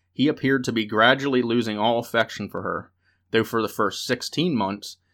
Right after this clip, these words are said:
with the exception of this apparent indifference, everything passed off quick, quietly. On the eighth of August,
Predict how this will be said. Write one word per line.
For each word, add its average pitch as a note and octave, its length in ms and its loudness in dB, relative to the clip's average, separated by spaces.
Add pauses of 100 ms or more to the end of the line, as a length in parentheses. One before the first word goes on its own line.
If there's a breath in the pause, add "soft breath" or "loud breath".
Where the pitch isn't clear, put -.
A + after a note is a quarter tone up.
(160)
with A#2 160 -6
the B2 120 2
exception A#2+ 540 -2
of G#2 80 -4
this G2+ 160 -4
apparent G2+ 380 -6
indifference, F#2+ 640 -6 (580)
everything A2+ 460 -2
passed G2 320 -2
off E2+ 200 -4
quick, B2+ 280 0
quietly. G2 600 -2 (1800)
On C3+ 140 -2
the C3+ 140 0
eighth G3 260 -2
of D3 140 -2
August, C3 640 0